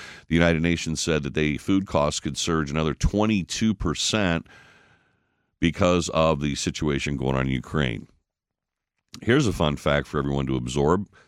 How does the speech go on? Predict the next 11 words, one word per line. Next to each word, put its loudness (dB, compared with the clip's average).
Ukraine 0
and 2
Russia 2
together 0
account 0
for 0
more 4
than 0
one-tenth 0
of 4
all 4